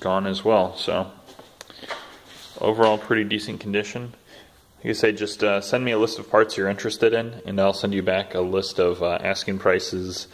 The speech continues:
and, uh, pictures of the parts you're interested in. You can shoot me an email at rust belt cycle parts at gmail dot com, or you can visit rust belt cycle parts dot com.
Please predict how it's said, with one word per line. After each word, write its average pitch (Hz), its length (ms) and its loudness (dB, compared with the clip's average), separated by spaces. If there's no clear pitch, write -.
and, 90 300 -2
uh, 85 180 6
pictures 98 340 -2
of 92 80 0
the 80 80 -2
parts - 300 0
you're 90 80 0
interested 87 380 -6
in. 87 180 -6
You - 80 -14
can 101 100 -2
shoot 107 160 -2
me 101 100 -2
an 95 80 -6
email 101 340 -2
at 90 220 0
rust - 360 2
belt 98 360 2
cycle 98 400 0
parts 113 320 2
at - 100 -2
gmail 92 320 0
dot 87 180 0
com, 98 340 -2
or 98 100 6
you 98 80 4
can 98 180 -2
visit - 260 2
rust - 500 0
belt - 400 -2
cycle 90 300 -2
parts 85 360 -4
dot - 260 -2
com. 85 260 -4